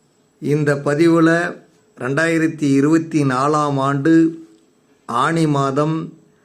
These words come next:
எந்தெந்த சுப நிகழ்ச்சிகள் செய்யலாம் என்பதை பார்ப்போம். இ-, இந்த மாதம் உபய மாதமாக இருப்பதால், புதியதாக வீடு கட்ட நினைப்பவர்கள்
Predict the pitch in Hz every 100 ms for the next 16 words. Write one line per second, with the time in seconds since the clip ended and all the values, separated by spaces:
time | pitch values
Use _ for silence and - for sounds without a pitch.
0 | _ _ _ _ _ 120 120 139 170 185
1 | 180 180 175 - 139 165 160 151 151 -
2 | 143 151 151 139 117 123 123 95 92 -
3 | _ _ - 139 143 135 165 - 127 107
4 | 113 107 92 - _ _ _ _ - -
5 | - _ _ _ - 180 185 185 190 208
6 | 214 220 220 - - _ _ _ _ _
7 | _ - 151 170 214 220 214 190 185 175
8 | 170 165 165 160 160 160 160 175 180 180
9 | - - _ _ _ _ _ _ _ _
10 | _ _ _ _ - 160 196 202 185 175
11 | 165 165 160 165 151 156 156 139 135 135
12 | - 135 120 120 143 165 165